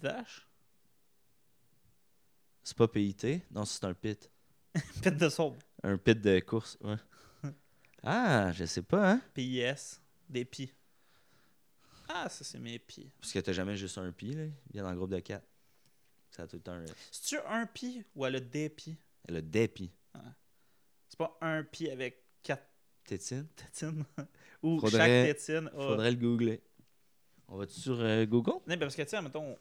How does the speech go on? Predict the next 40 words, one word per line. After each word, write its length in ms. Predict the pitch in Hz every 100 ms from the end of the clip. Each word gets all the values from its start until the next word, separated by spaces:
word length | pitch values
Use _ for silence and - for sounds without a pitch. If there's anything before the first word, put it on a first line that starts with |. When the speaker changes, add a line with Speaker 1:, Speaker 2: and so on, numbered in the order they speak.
| -
Speaker 1:
son 320 | - 143 147 - -
pi. 200 | - -
<laughs> 0 | 180 - 190 170 156 208 294 - - - - - _ _
Touch ? 340 | - - - - - _ _ 101
Speaker 2:
Non, 160 | 92
Speaker 1:
On 40 | 135
Speaker 2:
c'est 60 |
Speaker 1:
va, 60 | 151
Speaker 2:
pas 60 | -
Speaker 1:
je 60 |
vais 80 | 143
aller 100 | 156
Speaker 2:
touch. 60 | 165
Speaker 1:
sur 100 | 151
Wikipédia 640 | 139 - - 147 160 190
pendant 180 | 170 135
que 60 |
t'es 80 | 127
sur 100 | 131 -
Google. 240 | 131 131 131 _ _ _ - - - 135
Speaker 2:
Oui, 160 | 127 254 -
oui. 200 | 147 277 370 - - - 95
Euh... 580 | 98 101 101 101 101 101 - _ _ _ _ _ _ -
ouais, 140 | 156
je 120 | 131
sais 140 | 90 95
pas. 180 | 127 - _ - - - -
Speaker 1:
Attends, 140 | - 147
mais, 160 | 151 - - _ -
hey, 300 | 180 190 165
la... 180 | 135 - - -
le 120 | 151
pi 220 | 131 - 151
de 100 | 147
la 160 | 131
vache, 200 | 135 151 -
son 160 | 156 135
pi. 300 | - 156 151 _ _ _
Tu 80 | - - - _ _
sais. 140 | 135